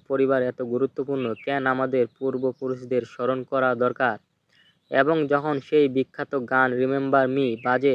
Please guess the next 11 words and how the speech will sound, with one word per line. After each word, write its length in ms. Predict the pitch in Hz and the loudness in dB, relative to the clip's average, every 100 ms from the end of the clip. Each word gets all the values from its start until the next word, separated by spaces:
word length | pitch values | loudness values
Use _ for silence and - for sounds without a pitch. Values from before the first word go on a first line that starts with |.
| 120 | 0
তখন 280 | 127 131 131 | -8 -6 -2
ও, 120 | 131 113 - _ _ _ _ _ _ _ _ _ _ | 0 -2 -6 _ _ _ _ _ _ _ _ _ _
তখন 240 | 147 147 156 | 0 2 2
ও 100 | 156 | 2
ভাই 300 | 131 131 143 135 | 0 2 2 2
চোখে 300 | - 131 139 | -2 -6 -4
পানি 280 | - 127 139 | 0 0 0
ধরে 220 | 135 139 | -2 2
রাখা 280 | 131 127 131 | 2 0 -4
যায় 240 | 120 120 120 | -2 0 0
না। 140 | 117 | -4